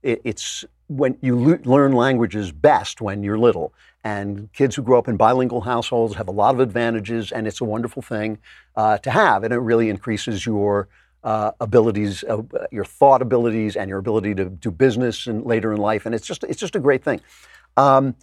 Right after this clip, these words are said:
whether this is the best way to do it, I don't know. I, I suspect it needs more research, uh, whether complete immersion. I, I'm assuming, by the way, they're speaking English at home. So they're,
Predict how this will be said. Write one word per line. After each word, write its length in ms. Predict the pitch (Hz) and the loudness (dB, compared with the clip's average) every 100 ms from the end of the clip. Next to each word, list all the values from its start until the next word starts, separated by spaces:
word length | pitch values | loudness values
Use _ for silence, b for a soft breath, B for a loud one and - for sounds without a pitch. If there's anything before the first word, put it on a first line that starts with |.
| _ - | _ 2
whether 300 | 165 220 208 | 4 4 4
this 200 | 226 208 | 2 -2
is 100 | 156 | -4
the 80 | |
best 280 | 143 190 - | 2 2 2
way 180 | 165 175 | 2 2
to 80 | 151 | 2
do 240 | 160 180 | 2 4
it, 100 | 180 - 120 | 2 0 0
I 120 | 143 | 2
don't 220 | 139 147 | 2 0
know. 360 | 120 107 85 - | -2 0 -2 -4
I, 200 | 110 110 | -6 -6
I 260 | 120 117 117 - - | -4 -4 -6 -12 -14
suspect 540 | 123 - 147 127 - | -12 0 2 2 -2
it 240 | 143 110 | -8 -6
needs 260 | 127 117 95 | -4 -4 -2
more 220 | 104 101 | -2 -2
research, 560 | 92 131 - 160 147 - b b b | 0 -2 0 -2 -4 -14 b b b
uh, 160 | 113 110 | 0 4
whether 240 | 110 104 | 2 2
complete 400 | 127 - 143 147 | -2 -2 0 0
immersion. 680 | 110 110 117 120 139 135 135 _ 156 | 0 0 0 0 -2 -4 -6 _ 0
I, 120 | 156 | 2
I'm 180 | - 151 | 4 2
assuming, 400 | 151 247 254 208 | 2 2 4 6
by 80 | 117 | 6
the 80 | 107 | 6
way, 80 | 104 | 4
they're 120 | 101 | 2
speaking 320 | - 135 117 | -2 -2 0
English 260 | 113 101 104 | 0 -2 -6
at 80 | |
home. 340 | - 131 80 60 | 0 0 0 -8
So 140 | - | -6
they're, 260 | 104 110 | -4 -6